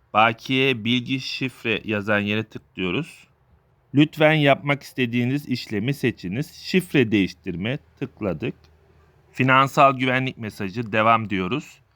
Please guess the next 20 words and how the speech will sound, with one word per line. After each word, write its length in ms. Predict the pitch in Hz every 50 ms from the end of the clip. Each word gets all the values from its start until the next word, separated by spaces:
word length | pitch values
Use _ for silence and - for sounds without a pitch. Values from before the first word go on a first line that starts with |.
| _ _ _ _ _ _ _
Kullanmakta 600 | - 143 139 143 143 143 147 156 151 - - 170
olduğumuz 440 | 160 156 147 143 156 151 151 156 -
şifremizi 600 | - - 151 - - 143 131 131 123 131 127 120
gireceğiz. 680 | 117 107 95 87 80 117 123 143 180 - - - _ _ _ _ _ _ _ _ _ _ _ _ _ _ _ _ _ _ _ -
Dört 260 | 127 131 139 135 -
haneli 380 | 147 135 127 120 120 117 113 123
kart 300 | - - - 143 135 131
şifremizi 560 | - - 123 - 117 113 113 107 98 107 98
girdik. 400 | 104 123 127 107 87 98 135 - _ - _ _ _ _ _ -
İşlemimiz 560 | 120 - - 127 127 127 123 127 123 113 110
devam 300 | 120 117 117 117 113 110
ediyor. 380 | 101 87 80 95 98 107 117 117
Lütfen 580 | 110 113 113 _ _ - 92 92 92 92 87
bekleyin. 560 | 101 98 - _ - 95 95 92 98 123 160 - _ _ _ _ _ _ _ -
Daha 220 | 117 123 135 139
sonra 380 | 139 - 156 147 147 151 151 151 -
yeni 360 | 117 120 127 135 139 147 143
belirleyeceğimiz 800 | 139 135 131 131 123 123 123 120 117 117 123 123 120 131 143 143
şifreye 460 | - - 143 135 _ - 123 110 101
giriyoruz. 580 | 90 87 92 87 87 87 95 123 139 - _